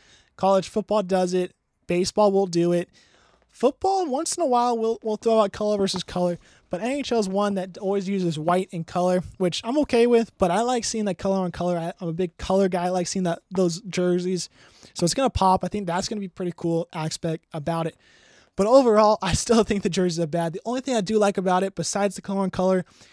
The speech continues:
is the arms. The arms have the,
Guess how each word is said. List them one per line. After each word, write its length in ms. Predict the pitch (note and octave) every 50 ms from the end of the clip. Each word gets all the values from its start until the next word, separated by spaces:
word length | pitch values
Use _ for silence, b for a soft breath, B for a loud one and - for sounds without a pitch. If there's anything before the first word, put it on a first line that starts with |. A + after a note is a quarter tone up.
| B B B B
is 200 | - A3+ A#3+ G3+
the 120 | A3+ A#3
arms. 400 | G#3 F3 G3+ F#3 F#3+ F#3+ F#3+ F3
The 140 | D#3+ F#3 G3
arms 420 | - G3+ G3+ A3 A3+ G#3+ G#3 G3 - _ _ _ _ _ _ _ _ _ _ _ _ _ _ _ b b b b b b b
have 320 | - - F#3 F#3+ F#3 E3+
the, 420 | E3 F#3 F3+ F3 E3+ E3 E3 E3+